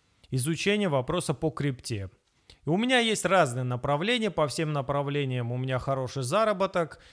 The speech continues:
и по всем этим направлениям, естественно, так как я являюсь блогером,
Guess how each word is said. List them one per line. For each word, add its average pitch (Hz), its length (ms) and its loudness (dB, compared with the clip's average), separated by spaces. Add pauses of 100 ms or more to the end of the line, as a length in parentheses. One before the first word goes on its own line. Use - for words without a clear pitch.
(120)
и 156 80 -2
по 147 180 2
всем 190 320 0
этим 123 260 -4
направлениям, 151 760 0
естественно, 139 1120 0
так 147 220 0
как 135 220 -2
я 147 160 2
являюсь 131 560 0
блогером, 135 800 0